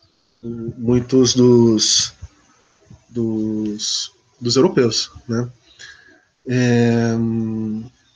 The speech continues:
então, boa parte do, do hinduísmo, tal como a gente conhece, que é o hinduísmo, é, que tem ao centro um templo erigido em pedra, com um ícone ali dentro,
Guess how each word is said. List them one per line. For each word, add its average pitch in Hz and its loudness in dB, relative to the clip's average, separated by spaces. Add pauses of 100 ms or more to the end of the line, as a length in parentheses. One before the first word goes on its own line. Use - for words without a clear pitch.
(500)
então, 180 0
boa 247 0
parte 180 0
do, 131 2
do 120 -2
hinduísmo, 143 -2
tal 165 -4
como 175 -2
a - 0
gente 139 -8
conhece, 123 -4 (520)
que 123 -6
é - 0
o 123 0
hinduísmo, 123 -4 (680)
é, 110 -8 (640)
que - -16
tem 151 -2
ao 151 2
centro 139 0
um 127 0
templo 160 2 (160)
erigido 123 0
em 123 -2
pedra, 156 2 (460)
com 135 -2
um 135 0
ícone 160 0 (380)
ali 117 -6
dentro, 160 -2